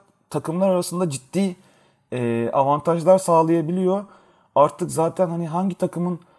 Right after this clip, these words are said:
e, hangi pistte daha iyi gittiğini, e, görüyoruz ve araçların arasında bir rekabet artık kalmadı gibi gözüküyor. Yani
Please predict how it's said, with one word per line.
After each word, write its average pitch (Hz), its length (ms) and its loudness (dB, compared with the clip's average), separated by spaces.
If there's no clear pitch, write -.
e, 113 140 -6
hangi 170 320 0
pistte 165 420 -6
daha 156 220 0
iyi 170 300 -2
gittiğini, 170 640 -4
e, - 120 -12
görüyoruz 175 540 2
ve 208 180 0
araçların 156 640 0
arasında 165 520 -2
bir 170 160 0
rekabet 170 440 0
artık 170 320 -2
kalmadı 160 460 4
gibi 104 220 -2
gözüküyor. 104 440 -4
Yani 123 340 -2